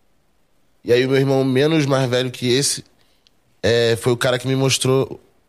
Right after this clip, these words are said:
tipo, mais o hip hop mesmo, e pá, assim, foi a parada que eu mais gostei, assim. E daí foi isso, cara. Quando eu tinha doze anos, eu fiz uma música, tipo, na sala de aula, assim. Aí eu lembro que ficou muito ruim, assim. Eu cantei pra uma menina, assim, o bagulho ficou muito ruim.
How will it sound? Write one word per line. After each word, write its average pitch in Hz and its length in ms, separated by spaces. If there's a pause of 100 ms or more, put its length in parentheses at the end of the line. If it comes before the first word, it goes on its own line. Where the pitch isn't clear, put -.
(140)
tipo, - 160
mais 127 160
o 131 60
hip 135 240
hop 123 280
mesmo, 117 240
e 113 40
pá, 107 180
assim, 104 240
foi 110 160
a 104 40
parada 110 280
que 107 80
eu 120 60
mais 113 160
gostei, 113 380
assim. - 260 (1000)
E 117 120
daí 131 240
foi 165 220
isso, 190 220
cara. 127 140
Quando 139 180
eu 135 60
tinha 143 160
doze 147 300
anos, 143 220
eu 147 100
fiz 143 180
uma 135 140
música, 139 480 (1080)
tipo, - 160
na 104 100
sala 113 240
de 113 160
aula, 113 220
assim. 110 260
Aí 110 120
eu 113 80
lembro 117 180
que - 60
ficou 113 340
muito 120 320
ruim, 110 300
assim. 101 180
Eu 113 80
cantei 104 320
pra 104 80
uma 104 140
menina, 107 320
assim, 104 200
o 104 40
bagulho 101 260
ficou 104 220
muito 107 200
ruim. 113 240